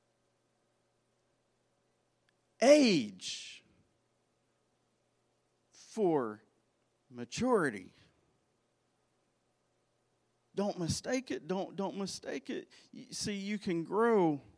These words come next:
You can grow and not develop. I know a lot of people who grow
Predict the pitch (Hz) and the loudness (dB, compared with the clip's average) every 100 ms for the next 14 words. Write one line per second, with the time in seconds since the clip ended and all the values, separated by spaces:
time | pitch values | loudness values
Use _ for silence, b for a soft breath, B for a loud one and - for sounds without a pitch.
0 | _ _ _ _ _ _ _ _ _ 196 | _ _ _ _ _ _ _ _ _ -2
1 | 269 220 160 147 208 262 202 156 170 165 | -2 0 -2 0 0 2 0 0 -4 -4
2 | 143 131 117 208 135 - - _ _ _ | -6 -8 -6 -4 -4 -8 -12 _ _ _
3 | _ _ _ _ _ _ _ _ _ _ | _ _ _ _ _ _ _ _ _ _
4 | _ _ - 240 208 143 139 151 190 220 | _ _ -2 0 2 2 2 2 4 6
5 | 226 226 277 302 - 220 180 196 170 190 | 4 0 -8 -8 -6 -6 -4 -6 -10 -6
6 | 247 277 233 156 | -6 -6 -6 -8